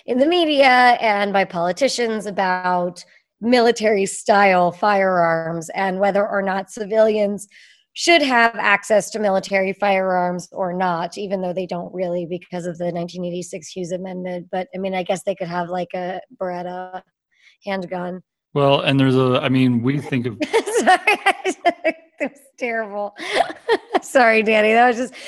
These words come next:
Speaker 1: but it's true. I mean, it's something that people talk about, you know, should people, even my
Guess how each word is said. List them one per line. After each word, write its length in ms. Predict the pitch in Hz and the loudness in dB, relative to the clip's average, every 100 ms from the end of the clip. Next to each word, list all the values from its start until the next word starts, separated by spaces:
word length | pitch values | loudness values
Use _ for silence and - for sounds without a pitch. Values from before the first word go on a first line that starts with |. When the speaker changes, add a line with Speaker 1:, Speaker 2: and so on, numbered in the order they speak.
| - | -6
Speaker 1:
but 100 | - | 0
it's 140 | 359 - | 0 2
true. 120 | 370 | 2
I 40 | |
mean, 120 | 285 277 | 2 2
it's 120 | 262 | 2
something 240 | 320 294 | 2 2
that 80 | 302 | 0
people 240 | 285 254 247 | 0 -4 0
talk 180 | 233 | 0
about, 300 | 226 190 185 | 0 -4 -8
you 120 | 190 202 | -2 2
know, 300 | 190 196 208 | 4 2 0
should 260 | - 240 | -4 -4
people, 340 | 262 247 233 220 - - | -4 -4 -2 -4 -10 -10
even 320 | 294 330 339 - - - | -6 -4 -4 -8 -20 -2
my 480 | 262 262 262 254 | 0 2 2 -2